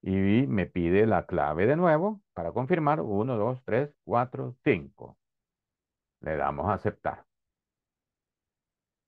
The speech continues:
Yo puedo observar que todos los comanditos de todas las fichas están trabajando perfectamente. Y yo puedo seguir haciendo cambios si yo lo deseo, en las celdas donde he escrito o en las que no haya escrito.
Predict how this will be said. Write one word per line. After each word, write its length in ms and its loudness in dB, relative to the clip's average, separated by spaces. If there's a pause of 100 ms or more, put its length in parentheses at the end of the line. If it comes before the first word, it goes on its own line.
(960)
Yo 360 4
puedo 260 2
observar 640 2
que 520 0
todos 580 2
los 140 0
comanditos 760 0
de 120 0
todas 440 0
las 200 0
fichas 400 0
están 240 -2
trabajando 600 0
perfectamente. 1000 -2 (4000)
Y 100 -8
yo 160 -6
puedo 260 -6
seguir 320 0
haciendo 400 2
cambios 400 -2
si 120 -4
yo 100 0
lo 140 -2
deseo, 680 -2
en 240 2
las 160 -4
celdas 400 0
donde 320 -4
he 40 -4
escrito 500 0
o 340 2
en 80 -2
las 160 -2
que 160 -8
no 140 -4
haya 160 0
escrito. 540 0